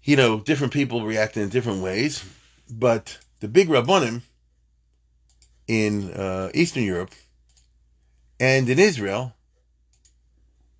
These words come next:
who had no idea of the Holocaust that was about to happen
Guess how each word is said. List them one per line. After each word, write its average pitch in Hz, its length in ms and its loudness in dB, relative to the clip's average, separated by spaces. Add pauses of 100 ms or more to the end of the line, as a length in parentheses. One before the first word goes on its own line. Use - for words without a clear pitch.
(320)
who 143 140 4
had 127 200 4
no 185 220 8
idea 110 720 0 (240)
of 98 140 -10
the - 80 -14
Holocaust 139 460 0
that 92 80 -6
was 87 120 -8
about 87 200 -6
to 82 100 -12
happen 92 400 -10